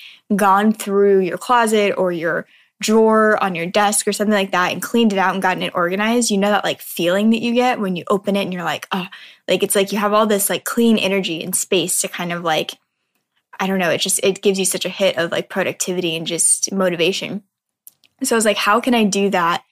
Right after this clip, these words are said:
in my personal life, like, in my emotional life, you know?" And I thought about applying it to things that go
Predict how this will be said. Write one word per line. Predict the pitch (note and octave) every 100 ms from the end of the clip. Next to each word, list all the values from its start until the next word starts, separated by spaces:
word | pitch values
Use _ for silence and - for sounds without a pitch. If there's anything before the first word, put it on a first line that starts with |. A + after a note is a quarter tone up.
| _ _ _
in | - G#3+ G3+ F#3+
my | F#3 F3+ E3+ E3 E3+ A3 -
personal | - C#4+ D#4+ G#3
life, | E3+ C4+
like, | F#3 F#3+
in | G3
my | E3+ E3 -
emotional | F#3 F3+ B3 - G3 E3+ D3 G3 _ _ G3+
life, | F#3+ F#3+ -
you |
know?" | E3+ F#3+ - - - - - - -
And | - A3+ G#3+ G#3 G3 G3 F#3+ -
I | - G#3+ G3+ G3+ G#3+
thought | G3+ G#3+
about | A3+ F3 D#3+ - - - _
applying | - - F3+ F3
it | F3 -
to | - F3+ E3+
things | F3 E3+ F#3
that | -
go | - E3+ E3 F3+